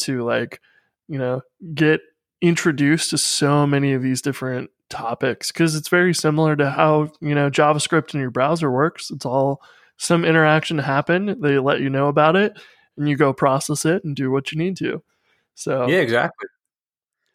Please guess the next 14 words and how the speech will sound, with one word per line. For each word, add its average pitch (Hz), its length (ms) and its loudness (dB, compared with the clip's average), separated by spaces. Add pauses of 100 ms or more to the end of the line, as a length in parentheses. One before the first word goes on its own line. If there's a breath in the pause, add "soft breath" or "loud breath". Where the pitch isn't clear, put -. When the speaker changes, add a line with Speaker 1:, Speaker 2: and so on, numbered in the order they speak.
(100)
Speaker 2:
You 131 160 0
write, 123 260 2
like, 127 220 0
a 113 80 2
single 127 400 2
handler 117 500 2
for 110 240 -2
a 104 80 2
single 113 460 2
type 120 280 0
of 104 120 0
input, 104 480 0
and 110 100 -2
it - 220 -6